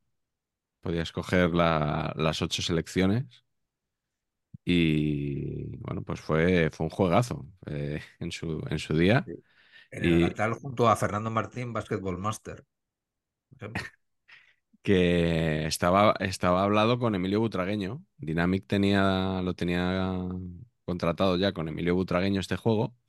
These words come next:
Speaker 1: Y en el último momento, el buitre se fue con otro juego de la competencia que le dio mucho más dinero, al parecer, Top-, Topo Soft.
Speaker 2: Topo
Speaker 1: Sacó
Speaker 2: Soft.
Speaker 1: el, el juego de Emilio Butragueño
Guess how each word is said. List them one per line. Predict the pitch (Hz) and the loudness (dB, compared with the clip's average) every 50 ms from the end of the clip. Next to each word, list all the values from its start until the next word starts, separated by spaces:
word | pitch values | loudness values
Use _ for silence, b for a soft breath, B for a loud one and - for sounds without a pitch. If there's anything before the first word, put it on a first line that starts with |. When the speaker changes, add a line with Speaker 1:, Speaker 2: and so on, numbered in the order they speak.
| _ _ _ _ _ _ _ _ _ - | _ _ _ _ _ _ _ _ _ -4
Speaker 1:
Y | - 90 | 0 2
en | 85 | 2
el | 87 90 | 2 2
último | 90 85 107 107 110 | 2 4 4 4 6
momento, | 107 107 110 113 117 113 117 127 135 - | 6 6 4 4 4 2 2 0 0 0
el | - 95 90 | -2 -2 -2
buitre | 92 98 101 - 113 120 | 0 -2 -2 -2 -4 -6
se | 113 - 110 98 92 90 82 80 80 | -4 -2 -2 0 0 0 0 -2 -4
fue | - - 92 95 107 - - - _ | -4 -4 -2 -2 -2 -4 -6 -10 _
con | - 101 87 87 | -6 -4 -2 0
otro | 92 95 90 90 80 | 0 0 0 -2 -2
juego | - 95 101 104 | 0 2 4 4
de | 101 | 6
la | 95 92 | 4 4
competencia | 92 95 92 87 90 85 95 101 95 - 113 110 | 2 0 -2 0 -2 -2 -2 -2 0 0 0 0
que | 107 92 | 2 2
le | 80 80 | 2 2
dio | 85 87 | 0 0
mucho | 92 92 - 95 | -2 -4 -4 -4
más | 90 95 90 87 | -2 -2 -2 -2
dinero, | 92 87 92 98 101 110 107 - _ - | -2 0 0 0 0 0 -2 -4 _ -12
al | - 80 80 | -10 -8 -4
parecer, | - 82 80 78 - 104 104 110 | -2 -2 -2 0 0 0 0 0
Top-, | - - 101 87 - - 92 - | 2 0 0 2 0 -2 -4 0
Topo | - 107 101 - - 101 90 | 2 0 2 2 2 0 0
Soft. | - - 110 117 123 - - - - - _ _ _ _ b b b b b b b b b b | 2 2 2 2 0 -4 -10 -20 -20 -20 _ _ _ _ b b b b b b b b b b
Speaker 2:
Topo | b - - - 87 | b -6 -4 -2 -2
Speaker 1:
Sacó | - - 95 95 98 104 - - | -2 0 2 2 2 2 0 -4
Speaker 2:
Soft. | _ _ - | _ _ -10
Speaker 1:
el, | - - 98 92 90 90 87 87 82 - - | -4 -2 0 0 2 2 0 0 -2 -4 -4
el | - 92 87 | -4 -4 -4
juego | - - 98 101 110 113 | -2 2 4 4 6 6
de | 113 110 | 6 6
Emilio | 113 117 117 113 113 113 110 | 6 4 4 4 4 4 4
Butragueño | 110 113 101 - 90 92 101 107 104 101 113 - - | 2 2 0 -2 -4 -2 -2 -4 -4 -4 -6 -8 -10